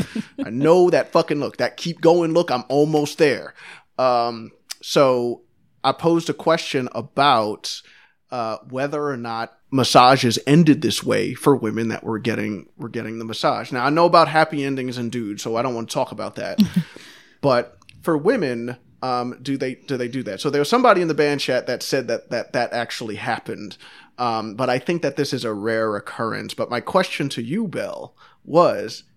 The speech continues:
Speaker 2: is this something that you'd be into? How far would you want it to go? Like, what's your ideal scenario in a position like that?
Speaker 1: Um, I,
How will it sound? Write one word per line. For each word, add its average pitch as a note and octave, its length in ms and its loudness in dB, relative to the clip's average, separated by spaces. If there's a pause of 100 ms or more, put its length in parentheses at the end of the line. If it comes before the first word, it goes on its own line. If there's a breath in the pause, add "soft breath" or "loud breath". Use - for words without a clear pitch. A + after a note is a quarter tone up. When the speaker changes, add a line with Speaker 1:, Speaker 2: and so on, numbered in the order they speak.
(140)
Speaker 2:
is F#3 320 -2
this E3 260 0
something C#3+ 380 -4
that B2+ 140 -8
you'd B2 160 -6
be A#2 240 -8
into? A#2+ 400 -8
How C#3+ 200 0
far C3 380 -2
would B2 220 -8
you A#2+ 160 -8
want A2+ 200 -8
it G#2 100 -10
to A2+ 100 -12
go? G#2+ 240 -8
Like, G#2 200 -10
what's D3 200 -2
your D#3 160 -2
ideal A#2+ 880 -6 (760)
scenario G#2+ 800 4 (120)
in A2 160 0
a G2 40 -2
position - 440 0
like - 180 -8
that? - 300 -4 (1300 loud breath)
Speaker 1:
Um, F#4+ 600 -4 (1700 loud breath)
I, D4+ 320 -4